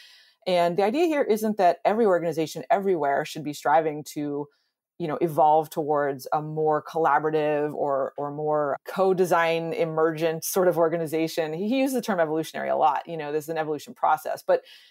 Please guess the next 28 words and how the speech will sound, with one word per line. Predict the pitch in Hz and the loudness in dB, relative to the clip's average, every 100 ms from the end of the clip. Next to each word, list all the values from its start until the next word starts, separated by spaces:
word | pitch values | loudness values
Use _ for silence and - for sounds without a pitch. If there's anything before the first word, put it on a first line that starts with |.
| _ _ _ _ | _ _ _ _
there | 214 233 | 0 4
are | 220 233 | 6 6
organizations | 247 226 208 214 202 190 170 | 4 2 0 -2 -2 -6 -4
even | 170 160 | -4 -6
today | 196 254 220 180 | 0 0 2 2
that | 160 - _ _ 175 | 2 0 _ _ -8
need | 185 226 233 | 0 2 4
to | 190 | 4
operate | 165 160 160 151 | 2 2 0 0
more, | 165 160 160 156 - - | 0 2 2 2 -2 0
uh, | 160 151 | 2 2
in | 170 | 0
a | 160 | -4
conventional | - 175 160 156 151 151 | -6 -2 -2 -2 -8 -4
hierarchical | 151 151 143 - _ 147 | -2 -2 -4 -10 _ -10
manner. | 143 139 147 160 165 | -6 -6 -6 -8 -8
You | 160 | -10
know, | 147 | -8
the | |
military | 165 196 180 - - 135 - | -2 2 0 0 -4 -4 -4
is | 156 | -6
one | 151 151 156 | -2 -4 -2
that | 151 143 | -4 -4
is | 156 156 | -6 -8
still | - 170 160 156 165 - _ _ _ - | -4 0 2 4 2 -2 _ _ _ -4
going | 160 160 | -4 -2
to | 170 | -6
be | 156 156 156 156 | -4 -6 -4 -4